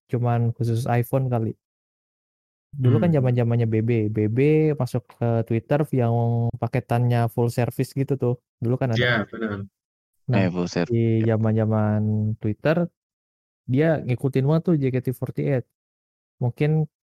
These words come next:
Speaker 1: termasuk handshake yang baru kita bahas ini. Masa kata dia sewaktu handshake, tangan idolnya dingin?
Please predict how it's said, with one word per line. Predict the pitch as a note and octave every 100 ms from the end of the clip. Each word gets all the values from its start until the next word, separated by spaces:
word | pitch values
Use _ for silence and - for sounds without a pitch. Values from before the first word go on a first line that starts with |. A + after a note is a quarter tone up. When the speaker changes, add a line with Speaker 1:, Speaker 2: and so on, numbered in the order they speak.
| _ _ -
Speaker 1:
termasuk | C3 B2+ D#3 -
handshake | C3+ B2+ C3 C3 -
yang | - A#2 A#2
baru | A#2+ A#2
kita | A#2 A#2+ A#2+ A2+ A2+
bahas | A2+ A#2 A#2
ini. | B2+ B2 A#2+ - _ _ _
Masa | - C#3+ F3+
kata | F3 D#3+ D3
dia | D3+ E3+
sewaktu | - D3 C#3 C#3
handshake, | B2+ B2+ E3 - _ _ -
tangan | B2+ C3
idolnya | B2+ B2+ C3 D#3
dingin? | C3 B2 B2+ D3 D#3